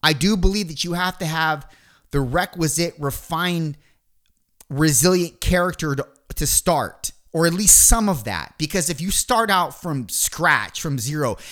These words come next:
and you have this guy sitting next to you saying, "That wasn't shit. You gotta do better than that. That was," you know what I mean? And,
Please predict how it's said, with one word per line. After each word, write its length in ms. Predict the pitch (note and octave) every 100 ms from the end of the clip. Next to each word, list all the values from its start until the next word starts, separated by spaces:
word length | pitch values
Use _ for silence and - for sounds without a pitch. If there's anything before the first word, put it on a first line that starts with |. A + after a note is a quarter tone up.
| -
and 160 | C3 F3+
you 140 | G3+
have 360 | F3 F3 D#3+ C#3
this 220 | F3 -
guy 520 | A#2+ D#3+ E3 C3+ A#2+
sitting 440 | - - E3 D3
next 280 | C#3+ D3 -
to 40 | C#3
you 60 |
saying, 300 | - C#3+ B2+
"That 200 | G#3 B3
wasn't 280 | G3+ D3+ A2+
shit. 500 | - F3+ D#3+ A2 - - - - -
You 120 | B3
gotta 220 | C4+ F3+
do 120 | C#3
better 300 | A#2+ E3+ E3
than 160 | C3+ B2+
that. 260 | A2 G2+ A3+
That 140 | B3
was," 180 | A3 G#3+
you 100 | G#3+
know 100 | F3+
what 100 | E3
I 40 | E3
mean? 160 | F3+ -
And, 220 | F3+ D#3